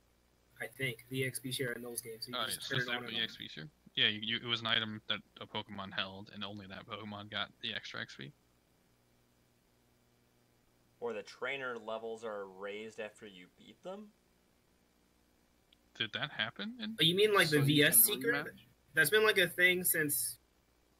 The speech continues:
Speaker 1: Fire Red and Leaf Green. And, and maybe, uh, Ruby and Sapphire, I forget. But yeah, is she talking about, like, the Versus Seeker, kinda?
Speaker 3: You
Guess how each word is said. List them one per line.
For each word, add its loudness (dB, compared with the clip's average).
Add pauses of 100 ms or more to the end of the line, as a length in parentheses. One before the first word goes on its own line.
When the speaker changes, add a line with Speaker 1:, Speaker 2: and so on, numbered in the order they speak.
(160)
Speaker 1:
Fire 8
Red 8
and 0
Leaf -2
Green. 0 (1400)
And, -2
and 0
maybe, 4 (300)
uh, 0 (880)
Ruby 6
and 4
Sapphire, 2
I -8
forget. -2
But -4
yeah, 4 (420)
is 4
she 4
talking 8
about, 2
like, 2
the 0
Versus 2
Seeker, 0 (320)
kinda? 2 (1080)
Speaker 3:
You -20